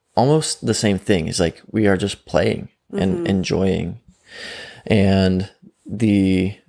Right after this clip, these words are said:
Speaker 1: brain is being stimulated in ways that it might not be if we're just, like, kinda sitting there and, like, watching T V or, like, playing video games,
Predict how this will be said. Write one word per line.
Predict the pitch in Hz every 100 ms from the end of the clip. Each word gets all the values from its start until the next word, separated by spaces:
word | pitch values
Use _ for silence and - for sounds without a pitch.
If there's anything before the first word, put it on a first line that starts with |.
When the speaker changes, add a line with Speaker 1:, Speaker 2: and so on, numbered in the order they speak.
| -
Speaker 1:
brain | 101 104 101 107
is | 104 98
being | 110 98 95 92 95 92
stimulated | - - 101 95 90 92 92 92 -
in | 101
ways | 95 90 87
that | 92
it | 90
might | 95 92 92
not | 95 90 - 92
be | 90 90 90 87 -
if | 98 92 -
we're | 92
just, | 87 90 -
like, | 82 -
kinda | 107 87
sitting | 87 85 87 95
there | 76
and, | 55 82
like, | - - -
watching | - - - - - _ -
T | 101 90
V | 90 90 90
or, |
like, | 101 - -
playing | - -
video | - 50 50
games, | - - 127 135 -